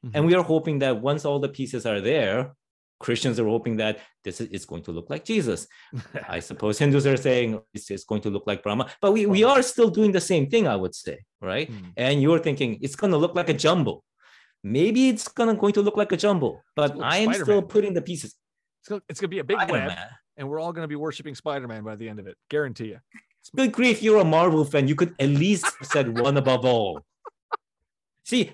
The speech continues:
Speaker 2: that's, that's also a very
Speaker 1: Uh,
Speaker 2: close concept to God.
Speaker 1: man,
Speaker 2: So at
Speaker 1: I
Speaker 2: least
Speaker 1: love
Speaker 2: you
Speaker 1: you,
Speaker 2: could
Speaker 1: man.
Speaker 2: have said
Speaker 1: You're
Speaker 2: "one
Speaker 1: awesome.
Speaker 2: above all."
Speaker 1: You're awesome. We, you can come back
Speaker 2: Well,
Speaker 1: anytime. We're
Speaker 2: thanks.
Speaker 1: gonna, we're gonna continue this for sure, a hundred percent. Thank you so much for hanging in there. Thanks for your time and, and your answers and everything.
Speaker 2: Mm-hmm.
Speaker 1: Um,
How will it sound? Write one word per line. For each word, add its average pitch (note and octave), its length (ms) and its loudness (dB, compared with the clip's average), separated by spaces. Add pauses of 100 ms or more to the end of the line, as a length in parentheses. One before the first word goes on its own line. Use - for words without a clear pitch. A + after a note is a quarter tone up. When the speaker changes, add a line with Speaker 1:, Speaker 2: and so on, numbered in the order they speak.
Speaker 2:
that's, G#3+ 400 2
that's A#3 240 4
also A3+ 520 6
a E3+ 40 0
very G3 220 4
Speaker 1:
Uh, F3+ 80 -4
Speaker 2:
close F3+ 420 0
concept D#3+ 480 0
to C3+ 80 -2
God. C3+ 240 4
Speaker 1:
man, B3 180 -2
Speaker 2:
So D#3 240 2
at E3+ 140 0
Speaker 1:
I G#3+ 140 2
Speaker 2:
least C#4 180 6
Speaker 1:
love D#3 100 -2
Speaker 2:
you E3 60 2
Speaker 1:
you, - 20 -2
Speaker 2:
could D3 60 -2
Speaker 1:
man. A#2+ 80 2
Speaker 2:
have - 100 -4
said F#3+ 80 2
Speaker 1:
You're F#3 80 4
Speaker 2:
"one F#3 180 6
Speaker 1:
awesome. D#3 120 4
Speaker 2:
above C#3 160 4
all." G#2 380 0 (220)
Speaker 1:
You're F#3+ 280 -6
awesome. B2+ 340 -12 (120)
We, A#3+ 160 -8
you C4 120 -2
can B3+ 140 -6
come G#3+ 160 -2
back F#3+ 160 0
Speaker 2:
Well, F3+ 100 -4
Speaker 1:
anytime. F3 240 0
We're F#3+ 60 -6
Speaker 2:
thanks. - 20 -6
Speaker 1:
gonna, A3 180 0
we're A3 100 -2
gonna G#3+ 180 -4
continue D3 400 -8
this B2 120 -12
for C#3+ 160 -12
sure, B2 220 -10
a B2 80 -6
hundred D#3 160 -2
percent. C3 340 -10
Thank A3+ 200 -4
you G3+ 60 -8
so G3 120 -6
much F3+ 160 -8
for E3+ 140 -10
hanging C#3+ 260 -10
in C3 100 -10
there. C3 140 -8
Thanks F3 260 -10
for F3 120 -10
your D3+ 80 -8
time D#3 480 -6
and, C#3 100 -12
and C3+ 140 -14
your B2+ 120 -14
answers B2 380 -16
and B2 80 -18
everything. A#2 400 -16 (100)
Speaker 2:
Mm-hmm. C3+ 380 -8
Speaker 1:
Um, A#2+ 440 -4